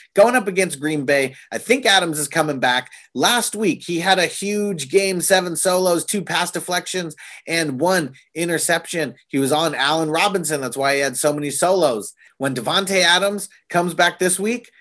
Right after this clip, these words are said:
Carlton Davis is gonna be the one covering him, and he is going to get a lot of tackles because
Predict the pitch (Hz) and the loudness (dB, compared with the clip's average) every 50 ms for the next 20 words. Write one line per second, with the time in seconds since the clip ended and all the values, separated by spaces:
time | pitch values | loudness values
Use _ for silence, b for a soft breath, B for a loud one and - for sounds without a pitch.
0 | b b b - 160 180 190 190 180 165 139 147 147 170 180 214 220 208 - 202 | b b b 2 2 2 2 2 0 0 2 4 4 4 4 4 4 4 2 -2
1 | 202 170 127 113 143 160 170 165 165 165 156 156 156 156 156 151 131 - 156 160 | -2 -4 0 2 4 4 4 6 4 4 6 4 2 0 0 -2 -2 0 0 0
2 | 160 151 156 151 143 131 120 131 151 131 110 101 95 120 117 117 135 143 135 127 | 0 0 -2 -4 -4 -4 -6 -6 -4 -4 -6 -6 -8 -10 -10 -8 -6 -4 -4 -4
3 | 113 101 131 131 131 127 120 113 113 101 95 - 143 156 147 151 - B B B | -4 -4 -6 -6 -6 -6 -6 -8 -10 -10 -8 -4 -2 -2 -2 -2 -6 B B B
4 | B 117 113 101 107 127 139 151 139 - - 127 135 123 104 - - 165 180 190 | B -10 -10 -8 -6 -2 0 0 0 0 -2 -4 -6 -6 -6 -6 -2 0 -2 0
5 | 185 170 147 127 113 120 120 - 156 127 | 0 -2 -2 -2 -4 -4 -4 -2 -2 -2